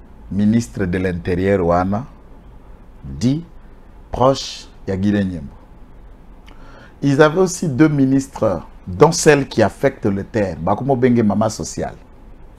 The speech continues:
<laughs> Mama Social, ministre des Affaires foncières, que je me réserve de citer son nom.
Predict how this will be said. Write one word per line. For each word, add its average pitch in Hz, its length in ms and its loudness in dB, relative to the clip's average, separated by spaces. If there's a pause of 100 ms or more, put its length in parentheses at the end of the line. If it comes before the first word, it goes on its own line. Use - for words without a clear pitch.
(240)
<laughs> - 680 -8
Mama 131 220 6
Social, 151 480 4
ministre 131 440 0
des 107 160 2
Affaires 123 340 4
foncières, 113 460 -2
que 98 100 -4
je 90 100 -8
me 95 160 -4
réserve 110 360 -2
de 98 80 -4
citer 95 300 -6
son 98 180 -6
nom. 101 200 -4